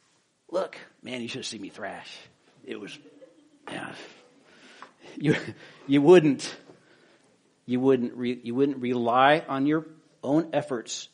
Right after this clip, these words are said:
and you wouldn't glory in it. It was his skill that saved you,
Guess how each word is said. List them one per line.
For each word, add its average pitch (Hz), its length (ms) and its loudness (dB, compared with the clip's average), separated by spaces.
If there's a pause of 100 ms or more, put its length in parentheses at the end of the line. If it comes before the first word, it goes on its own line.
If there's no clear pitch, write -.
and 101 100 -12
you 98 100 -12
wouldn't 120 460 -6 (440)
glory 117 420 -4
in 90 140 -16
it. - 240 -20 (760)
It 139 120 -6
was 131 180 -6
his 226 280 0
skill 160 460 -6 (120)
that - 180 -16
saved 156 360 -6
you, - 200 -20